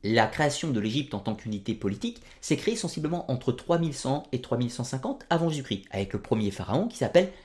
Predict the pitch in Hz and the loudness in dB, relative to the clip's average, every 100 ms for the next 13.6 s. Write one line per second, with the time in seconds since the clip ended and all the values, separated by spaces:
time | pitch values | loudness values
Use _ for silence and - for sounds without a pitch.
0 | - 104 101 90 156 226 - - - 131 | -10 -2 0 4 4 2 -6 -18 -2 2
1 | 113 113 98 87 - - _ _ - - | 4 4 2 -4 -8 -20 _ _ -20 -20
2 | - - - - 226 220 - - - 117 | -20 -20 -20 2 8 8 8 2 -2 2
3 | - 135 - 214 113 - - - 147 156 | 2 0 -2 -4 -4 -8 -20 4 6 6
4 | 175 220 - 131 110 110 240 220 - - | 6 2 4 4 6 2 2 2 0 -4
5 | - - - - 143 233 233 233 214 226 | -14 -20 -8 2 6 6 6 4 4 0
6 | 165 104 110 113 127 98 98 101 - 180 | -2 -2 -2 0 -2 -2 -4 -4 -4 -4
7 | - _ _ _ _ - - 233 214 196 | -6 _ _ _ _ -2 0 4 4 4
8 | 226 131 135 175 233 - 120 123 139 190 | 4 2 2 2 0 -4 0 2 2 0
9 | - 202 139 127 101 - - - - - | 0 0 0 -2 -6 -8 -16 -20 -20 -20
10 | _ - 110 101 151 220 175 165 160 117 | _ -2 -2 0 -2 0 0 0 0 2
11 | 117 107 104 - - 220 247 - - _ | 2 2 0 -2 -2 -2 -4 -10 -20 _
12 | _ _ _ _ _ 110 95 85 80 - | _ _ _ _ _ 0 2 2 -2 -6
13 | - 120 - 123 127 127 | -6 -4 2 2 2 -2